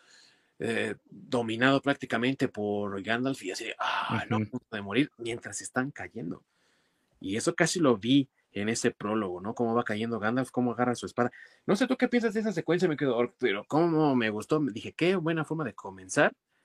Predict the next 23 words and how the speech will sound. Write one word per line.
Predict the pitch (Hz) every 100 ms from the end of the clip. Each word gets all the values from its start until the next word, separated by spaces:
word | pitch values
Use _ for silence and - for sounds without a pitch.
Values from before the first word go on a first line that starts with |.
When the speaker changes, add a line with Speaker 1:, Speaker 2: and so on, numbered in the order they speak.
| _ _ _
Speaker 1:
con | - 113 107
la |
historia". | 92 - 101 87 - _ _ _ -
Speaker 2:
Sí, | - 120
pues | 117 101
es | 98 -
que | 104 92
comienza | - 90 95 110 92 -
súper | - - 98 87
fuerte. | 113 120 - 90 - -
O |
sea, | 98 90 - _ _ - - - _ _ _
toda | 120 123
esa | -
secuencia | 117 101 101 139
está | - 117
increíble. | 110 104 101 101 -
Lo | 110
que | -
sí, | 107 143 170
me, | 180 131 - - - _ -
ahora | 113 139 -
que, | 110 85 80 82 82